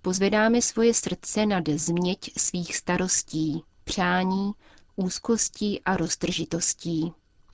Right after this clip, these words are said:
Naše srdce, naše vlastní nitro se musí chápavě otevřít Božímu slovu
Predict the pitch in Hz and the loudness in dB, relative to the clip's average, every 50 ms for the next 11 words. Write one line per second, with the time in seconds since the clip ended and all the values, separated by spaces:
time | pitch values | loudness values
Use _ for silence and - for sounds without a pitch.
0 | - _ _ _ - 180 175 - - 156 151 - - - 170 - - - 180 185 | -20 _ _ _ -2 -2 0 2 2 2 0 0 -2 -4 -4 -6 -4 -4 -2 0
1 | 196 180 165 - - - 170 156 165 160 165 - - - _ - 175 160 156 156 | 0 0 0 0 0 0 0 0 2 0 0 0 -4 -6 _ -2 2 4 4 4
2 | 160 160 170 - - - 170 180 190 196 196 - - - - - - - - - | 4 2 0 -2 -4 -2 0 0 0 -2 -4 -6 -14 -20 -20 -20 -12 -8 -4 -2
3 | 202 202 202 202 - 226 202 - - 202 190 190 196 - 202 196 170 170 139 - | 0 2 2 2 0 -2 -2 -2 0 0 2 0 0 0 -2 0 0 0 -2 -2
4 | - - 185 - - 180 175 170 180 190 190 196 190 - 165 160 160 156 160 165 | -4 -6 -6 -2 -2 0 0 0 0 0 -2 -2 -2 -4 0 0 2 2 2 0
5 | 156 165 165 151 147 - - - - 175 180 180 175 185 185 | 0 0 0 -2 -4 -4 -6 -4 -2 0 0 0 0 -2 -4